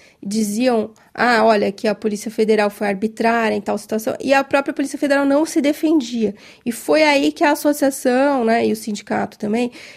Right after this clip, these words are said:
tiveram o papel de ser a voz daqueles delegados que estavam trabalhando ali naquelas investigações,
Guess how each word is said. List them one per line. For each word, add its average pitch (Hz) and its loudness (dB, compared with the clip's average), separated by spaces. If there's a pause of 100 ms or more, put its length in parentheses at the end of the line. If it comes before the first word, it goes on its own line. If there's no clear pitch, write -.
(100)
tiveram 247 4
o 269 4
papel 269 2
de 226 -2
ser 247 2
a 277 6
voz 247 2
daqueles 262 0
delegados 226 2
que - -6
estavam 220 2
trabalhando 208 0
ali 202 0
naquelas 220 -2
investigações, 208 -2